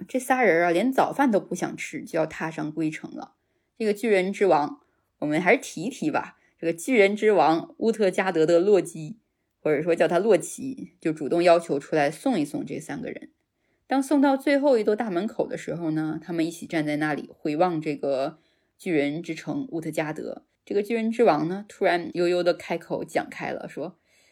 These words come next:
：“嗯，你们三个呢，果然是英雄豪杰。我要跟你们讲一件事情，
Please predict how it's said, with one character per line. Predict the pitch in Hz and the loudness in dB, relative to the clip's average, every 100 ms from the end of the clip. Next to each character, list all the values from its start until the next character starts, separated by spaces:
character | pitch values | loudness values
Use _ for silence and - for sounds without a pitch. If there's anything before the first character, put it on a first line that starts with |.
| _ _ _ 160 | _ _ _ -8
：“嗯， | 165 147 - - - | -8 -8 -12 -14 -8
你 | 165 | -4
们 | 156 | -2
三 | 156 220 220 | 0 0 2
个 | 220 180 | 4 4
呢， | 160 151 - | 2 -2 -2
果 | 160 143 | 2 4
然 | 127 165 | 2 -2
是 | - 165 | -6 -8
英 | 160 185 190 | -6 -8 -6
雄 | - 151 | -6 -6
豪 | - 131 127 | -8 -8 -8
杰。 | 156 - 64 - _ _ _ _ _ - | -10 -10 -10 -12 _ _ _ _ _ -2
我 | 170 | 0
要 | 185 | 2
跟 | 220 | 0
你 | 202 | 0
们 | 160 | 0
讲 | 190 160 - | 2 0 0
一 | - | -6
件 | 180 170 | -4 -4
事 | - 175 | -4 -6
情， | - - | -6 -14